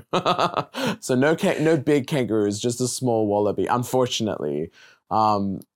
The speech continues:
and, you know, uh, they, often people, you know, you do swerve because, you know, if you're in a bush area, you never know. You never know. <laughs>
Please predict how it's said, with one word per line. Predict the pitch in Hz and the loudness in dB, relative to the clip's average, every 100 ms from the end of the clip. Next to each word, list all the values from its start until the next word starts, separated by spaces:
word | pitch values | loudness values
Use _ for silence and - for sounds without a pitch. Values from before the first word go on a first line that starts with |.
| _ | _
and, | 104 104 98 95 101 - - - _ _ | -2 -2 -2 -4 -6 -10 -14 -16 _ _
you | 110 | -4
know, | 104 92 85 - - _ - | 0 0 0 -4 -10 _ -8
uh, | 95 | -6
they, | 123 156 - - | 0 0 0 2
often | 151 175 196 175 | 2 2 0 2
people, | 147 135 131 113 92 - | 0 2 2 2 0 -4
you | 113 | -2
know, | 113 | 0
you | 101 | -2
do | 101 123 | 0 0
swerve | 123 - - 107 120 117 87 92 - - | 0 -2 -2 2 4 4 2 0 -6 -6
because, | 104 - 90 95 - - - _ _ _ _ | -4 0 -2 -2 -6 -12 -16 _ _ _ _
you | 104 98 | -2 0
know, | |
if | 95 | 0
you're | 113 | 0
in | 113 | 0
a | 101 | 0
bush | 113 113 - - | 2 0 0 0
area, | 104 104 98 90 90 107 | 2 4 4 2 2 0
you | 95 107 | -2 -2
never | 110 131 | -2 -2
know. | 143 151 120 82 | 0 0 0 -2
You | 92 107 | -2 -2
never | 110 110 | 0 -2
know. | 120 110 90 | 0 0 -2
<laughs> | - | -6